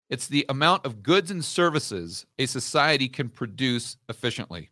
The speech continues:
So if you see productivity, if you see the amount of goods and services that a society can produce efficiently go down, I don't care how many currency units are in your bank account. You, meaning society at large,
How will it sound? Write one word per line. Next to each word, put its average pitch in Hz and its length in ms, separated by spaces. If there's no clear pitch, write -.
So - 260
if 190 180
you 220 140
see 208 220
productivity, 175 760
if 135 100
you 185 80
see 196 200
the 180 100
amount 160 240
of 123 80
goods 143 200
and 135 120
services 139 600
that 131 200
a 117 40
society 151 520
can 123 160
produce 131 340
efficiently 110 560
go 139 160
down, 123 520
I 180 120
don't 202 120
care 143 180
how 170 180
many 160 160
currency 180 540
units 98 460
are 131 120
in 143 140
your 139 140
bank 139 260
account. - 320
You, 135 580
meaning 135 220
society 131 760
at 117 180
large, 117 500